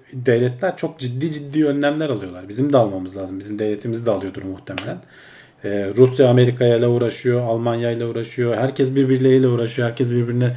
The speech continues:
şey yapıyor. Bu sosyal medya o yüzden çok dikkat edeceksin. <laughs> Ali Pektaş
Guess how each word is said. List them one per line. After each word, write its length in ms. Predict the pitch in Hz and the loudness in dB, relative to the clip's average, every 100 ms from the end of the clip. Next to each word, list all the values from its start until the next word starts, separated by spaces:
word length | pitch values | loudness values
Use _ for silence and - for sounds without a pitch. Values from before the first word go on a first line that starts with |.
| - - - - | -6 -20 -20 -8
şey 220 | - 123 | 2 6
yapıyor. 420 | 117 - 113 113 - _ _ _ _ _ _ _ _ _ _ _ - - | 6 4 2 2 -2 _ _ _ _ _ _ _ _ _ _ _ -20 -16
Bu 60 | 104 | -14
sosyal 420 | - 104 - 135 | -6 -6 -2 0
medya 300 | 135 123 147 | 2 4 4
o 60 | |
yüzden 220 | 127 123 151 | 4 2 -2
çok 160 | 135 123 - | -4 -8 -12
dikkat 300 | 127 - 127 | -8 -2 -2
edeceksin. 280 | 110 95 95 - _ _ _ _ _ | -2 -6 -16 -20 _ _ _ _ _
<laughs> 600 | - - _ - - - | -20 -20 _ -20 -20 -14
Ali 240 | 101 98 101 | -4 -2 0
Pektaş 400 | 107 101 113 | 0 0 -6